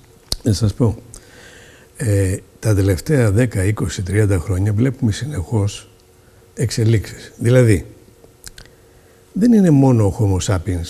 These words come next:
που ξέραμε, αυτός, στη Μάνη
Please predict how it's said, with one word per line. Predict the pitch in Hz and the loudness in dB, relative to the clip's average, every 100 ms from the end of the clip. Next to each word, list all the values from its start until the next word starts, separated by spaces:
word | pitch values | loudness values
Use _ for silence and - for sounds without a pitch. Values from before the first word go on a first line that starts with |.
| - | -10
που | |
ξέραμε, | 110 - 92 71 71 - - - _ _ _ - - | -6 -2 -2 -4 -10 -14 -20 -20 _ _ _ -20 -10
αυτός, | - - - 92 - - - _ - | -6 -4 -2 -4 -4 -10 -16 _ -12
στη | - 113 | 0 4
Μάνη | 131 117 104 | 6 6 4